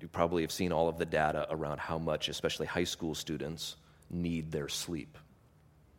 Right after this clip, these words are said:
So is this having negative health consequences? Um,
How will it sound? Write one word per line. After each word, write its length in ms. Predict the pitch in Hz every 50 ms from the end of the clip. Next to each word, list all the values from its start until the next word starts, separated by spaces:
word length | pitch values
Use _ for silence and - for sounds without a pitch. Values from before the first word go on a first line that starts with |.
| - - - - - - - - - - - - - - -
So 160 | - 131 123
is 100 | 117 110
this 140 | 143 143 -
having 280 | 156 127 117 123 110
negative 380 | 107 110 117 120 120 117 113 -
health 300 | - - 165 185 175 -
consequences? 840 | - - 82 78 - - - - 62 64 - - - - - - - -
Um, 380 | 98 98 98 95 90 90 87